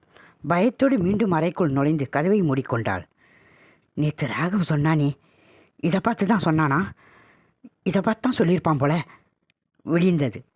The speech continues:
இதை பற்றி ராகவிடம் பேசினாள். சாந்தியும் மகள் கவிதாவும் வீட்டுக்க வேலைக்கார பெண்ணும் பயத்தில் உறைந்து போயினர்.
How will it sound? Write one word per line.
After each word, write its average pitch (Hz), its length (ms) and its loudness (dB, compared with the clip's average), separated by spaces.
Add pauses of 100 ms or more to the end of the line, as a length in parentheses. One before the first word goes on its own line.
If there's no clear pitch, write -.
(180)
இதை 226 260 2
பற்றி 254 300 0
ராகவிடம் 170 500 0
பேசினாள். 120 460 -2 (480)
சாந்தியும் 170 560 0
மகள் 170 280 2
கவிதாவும் 160 480 0 (160)
வீட்டுக்க 196 500 0 (320)
வேலைக்கார 196 500 0
பெண்ணும் 156 340 0
பயத்தில் 160 380 0
உறைந்து 156 340 0
போயினர். 120 360 -2